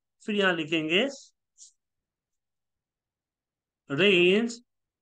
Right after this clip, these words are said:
ए टू को सिलेक्ट करेंगे, क्योंकि ए टू पे नीचे घसकाना है ना, इसलिए dot select और ए-, एक्टिव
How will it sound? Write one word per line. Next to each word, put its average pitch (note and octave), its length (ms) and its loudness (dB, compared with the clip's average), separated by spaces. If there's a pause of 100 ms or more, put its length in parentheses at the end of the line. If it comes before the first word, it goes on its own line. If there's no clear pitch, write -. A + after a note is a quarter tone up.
ए A3 140 2
टू A#3 220 -6
को A3+ 160 -4
सिलेक्ट F3 380 -2
करेंगे, C3+ 360 -2
क्योंकि F#3 320 -2
ए E3 40 0
टू F#3 220 -2
पे F#3 100 -2
नीचे F3+ 220 -2
घसकाना C#3+ 420 0
है C3+ 60 0
ना, A#3+ 100 -6
इसलिए G#3 380 -8 (840)
dot D#3 460 4 (1000)
select F3+ 440 2 (480)
और D#3+ 420 2 (140)
ए-, D#3+ 240 -6 (100)
एक्टिव G#3 760 0